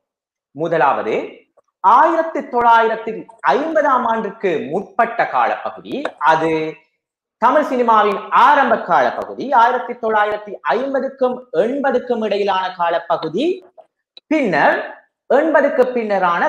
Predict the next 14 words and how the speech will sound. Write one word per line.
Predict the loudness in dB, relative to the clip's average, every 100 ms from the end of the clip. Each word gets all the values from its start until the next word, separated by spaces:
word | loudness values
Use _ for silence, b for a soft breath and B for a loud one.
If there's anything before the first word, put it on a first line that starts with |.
| -2
தற்போது | -4 -4 -4 -2 -2
இருக்கின்ற | -2 -2 -4 -4 -2 -2 -4 -12
modern | -4 0 4 4 2
cinema | -6 -4 -2 2 4
என்று | 2 -2 -8
சொல்லப்படுகின்ற | -4 -4 -2 -4 -6 -10 -10 -6
இந்த | -4 -4 0
காலப்பகுதி. | 2 2 2 0 -2 -8 _ _ _ _ _ _ _ _ _
இந்த | -2 -2 -2 -4
காலப்பகுதிகளை | 0 2 4 2 2 2 2 -2 0 2 2 0 0
வைத்து | 2 2 0 -4 0 0 0 -8 _ _ _ -2
தமிழ் | 0 0 -2
சினிமாவின் | -4 -4 -2 2 2 2 -4 -2
தாக்கத்தை | 2 4 4 0 -6 -4 -2